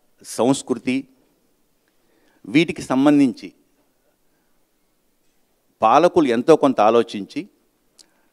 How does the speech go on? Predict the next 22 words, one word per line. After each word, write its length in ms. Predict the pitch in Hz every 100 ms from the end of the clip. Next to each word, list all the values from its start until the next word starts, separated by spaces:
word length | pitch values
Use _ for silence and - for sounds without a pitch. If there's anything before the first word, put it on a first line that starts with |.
| _ _ _ _ 95
దాన్ని 560 | 113 139 170 165 131 - _ _ _ _ _ _ _ 101
వాళ్ళ 220 | 123 135
political 540 | - - 120 156 180
ఎజెండాలో 400 | 156 147 143 143
పెట్టుకోవడం 380 | 139 120 135 123
సాధ్యం 340 | - 120 127 120
కాకపోవచ్చు, 500 | 110 92 98 95 90
కానీ 260 | 87 127 - _ _ _ _ _ -
దాని 260 | 120 170
గురించి 260 | 170 185 208
ఎవరో 220 | 143 151 175
ఒకరు 140 | 160
బాధ్యులకి, 560 | 117 120 156 170 156 127
ఒక 160 | 113
బలమైన 380 | 101 120 147 151 120 - _ -
మ-, 200 | 98 107
వ్యక్తికి 360 | 104 113 151 143
బాధ్యత 360 | 107 123 139
అప్పచెప్పి, 540 | 120 117 110 - 85 - _ _ _ -
"దీన్ని 240 | 147 185
మీరు 160 | 175 156
ఖచ్చితంగా 480 | 131 - - 180